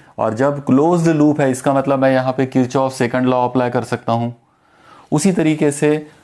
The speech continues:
बी सी डी जी बी, ये भी एक ट्रायंगुलर क्लोज्ड लूप है, तो मैं यहाँ पर भी किरचॉफ सेकंड लॉ अप्लाई कर सकता हूँ। तो हमको यहाँ पर केवीएल, किरचॉफ वोल्टेज लॉ अप्लाई करना है दो बार,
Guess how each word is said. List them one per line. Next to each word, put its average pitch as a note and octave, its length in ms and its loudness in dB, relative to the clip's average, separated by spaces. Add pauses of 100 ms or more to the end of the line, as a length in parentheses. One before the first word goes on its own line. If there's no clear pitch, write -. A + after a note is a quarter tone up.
(120)
बी D#3 600 2 (100)
सी D3+ 720 0
डी C3+ 640 2
जी B2 380 4
बी, A2+ 380 2 (320)
ये C#3+ 320 2
भी E3+ 240 4
एक D#3+ 340 2
ट्रायंगुलर D3 540 2
क्लोज्ड D#3 500 2
लूप C#3+ 340 4
है, C#3 80 0
तो C3+ 100 0
मैं C3+ 140 4
यहाँ B2 320 0
पर E3+ 140 0
भी E3+ 120 2
किरचॉफ D3+ 400 0
सेकंड C#3+ 300 0
लॉ C#3 180 2
अप्लाई C3+ 220 -2
कर C3 160 -2
सकता A#2+ 280 -6
हूँ। A#2+ 240 -6 (560)
तो F3+ 80 2
हमको D3+ 480 0
यहाँ D3+ 300 2
पर D3+ 240 -2
केवीएल, C#3 1000 2
किरचॉफ C3+ 540 0
वोल्टेज B2 440 0
लॉ B2+ 260 2
अप्लाई B2+ 540 -2
करना A#2 360 0
है A#2+ 220 -2
दो C#3 200 2
बार, F#2 360 -4